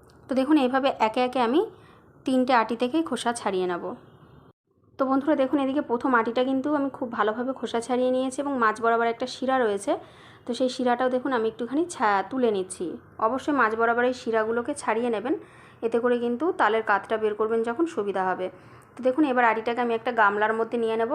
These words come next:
কারণ আমি গামলাতেই কিন্তু তালের কাতটা বের করব। এবং সেম একইভাবে আমি বাকি খোসাগুলো ছাড়িয়ে রেডি করে নিচ্ছি। তো বন্ধুরা দেখুন, খুব ভালোভাবে তো আমি খোসা ছাড়িয়ে রেডি করে নিয়েছি।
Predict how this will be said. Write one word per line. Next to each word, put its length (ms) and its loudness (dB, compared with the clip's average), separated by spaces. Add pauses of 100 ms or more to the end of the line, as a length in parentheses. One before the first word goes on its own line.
কারণ 200 4
আমি 220 -2
গামলাতেই 440 0
কিন্তু 240 -2
তালের 240 0
কাতটা 360 -2
বের 180 -6
করব। 220 -8 (460)
এবং 240 -2
সেম 200 -4 (220)
একইভাবে 380 -2
আমি 160 0
বাকি 280 0
খোসাগুলো 500 -2
ছাড়িয়ে 400 -2 (840)
রেডি 240 0
করে 200 -2
নিচ্ছি। 340 -6 (1300)
তো 40 -8
বন্ধুরা 300 2
দেখুন, 240 6
খুব 160 0
ভালোভাবে 400 2
তো 80 0
আমি 120 2
খোসা 300 -2
ছাড়িয়ে 340 0
রেডি 220 2
করে 200 2
নিয়েছি। 340 0